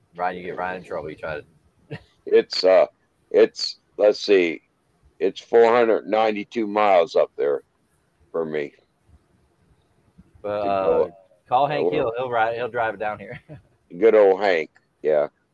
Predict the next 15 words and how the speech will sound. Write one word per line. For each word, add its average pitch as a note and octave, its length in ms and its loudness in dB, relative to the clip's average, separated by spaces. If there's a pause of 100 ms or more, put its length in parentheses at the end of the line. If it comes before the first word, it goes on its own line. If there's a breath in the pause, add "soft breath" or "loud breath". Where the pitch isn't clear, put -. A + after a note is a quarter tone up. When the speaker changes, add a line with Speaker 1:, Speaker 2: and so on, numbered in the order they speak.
(800)
Speaker 2:
Ride E2+ 300 4
it E2 120 -4
down F2 240 0
the C#2+ 240 -4 (420)
I E2 200 0
seventy-five. D#2 960 0 (1600)
But, B1 260 -14 (220)
uh, A#1+ 140 -10 (1500)
the D2 140 -10
traffic's F2 720 0
just C2+ 300 -12
crazy C2+ 520 -8
down A1+ 280 -10
here, B1+ 280 -18
dude. A1 220 -18